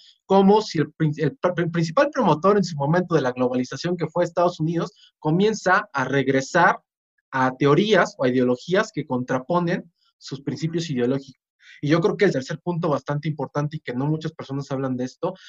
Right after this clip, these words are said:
es el reto tremendo que estamos enfrentando hacia la transformación digital, ¿no? Hoy en día la O M S tiene un reto tremendo también por ahí,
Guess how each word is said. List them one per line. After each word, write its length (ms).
es 160
el 80
reto 320
tremendo 460
que 80
estamos 360
enfrentando 760
hacia 220
la 80
transformación 580
digital, 560
¿no? 140
Hoy 180
en 100
día 340
la 120
O 60
M 140
S 140
tiene 180
un 60
reto 240
tremendo 360
también 320
por 180
ahí, 280